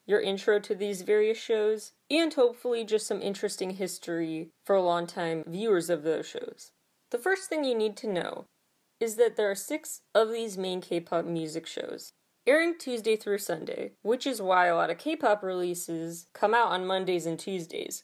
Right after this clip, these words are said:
at the start of the week, as opposed to on Fridays, like in the U S A. If they drop a song on a Friday, it's usually because they're gearing up for U S A promo models. But this K-pop promo model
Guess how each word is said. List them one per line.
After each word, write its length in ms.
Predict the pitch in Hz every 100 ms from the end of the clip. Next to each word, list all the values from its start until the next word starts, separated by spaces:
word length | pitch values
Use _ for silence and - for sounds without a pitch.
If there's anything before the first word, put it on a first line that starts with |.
| -
at 160 | 196 190
the 60 |
start 340 | 170 262 269 214
of 60 |
the 120 | 175
week, 360 | 170 160 156 - _ -
as 200 | 208 190
opposed 260 | - 180
to 120 | -
on 100 | 175
Fridays, 680 | 170 202 202 180 175 170 170 -
like 220 | 190 175
in 100 | 175
the 60 | 165
U 180 | 160
S 180 | 165 -
A. 220 | - - - _ _ _ _ -
If 100 | 196
they 120 | 220
drop 260 | 214 262 262
a 40 |
song 220 | - 220
on 140 | 214 180
a 40 |
Friday, 640 | - 202 214 214 220 226 - -
it's 220 | 254 262
usually 320 | 277 254 254
because 540 | 196 190 214 185 180 160
they're 120 | 175
gearing 380 | 160 180 175 170
up 160 | 170
for 380 | - 165 156 165 -
U 200 | 196 220
S 160 | 196 196
A 140 | 190
promo 480 | 170 185 170 165 160
models. 640 | 160 - - - - - _ _ _ _ _ -
But 120 | 220
this 140 | 254
K-pop 440 | - 370 359 247 -
promo 360 | 208 185 180
model 600 | 175 170 165 170 165 165